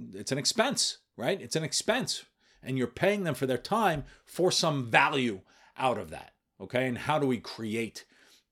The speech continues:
uh, an environment to do that? And how does it manifest? And of course, I said before, it starts at the top.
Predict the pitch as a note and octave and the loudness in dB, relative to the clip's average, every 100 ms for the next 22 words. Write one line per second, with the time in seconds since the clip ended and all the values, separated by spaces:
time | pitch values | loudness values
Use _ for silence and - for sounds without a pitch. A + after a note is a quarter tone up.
0 | _ - A2+ A2+ A2 G#2+ G2 A2+ A2+ G2 | _ -8 -6 -4 -4 -4 0 0 -2 -4
1 | F2+ G#2 F#2 - A2+ F2+ F#2 A2 - E2 | -6 -4 -4 -4 -6 -4 -2 -2 -4 -6
2 | G#2 G2 F3 E3+ A#2+ G#2+ F#2 A#2+ G2 - | -6 -4 -2 0 0 -4 -4 -6 -4 -4
3 | A2+ - G2 - F#2+ E2+ - | -6 -8 -12 -8 -8 -8 -12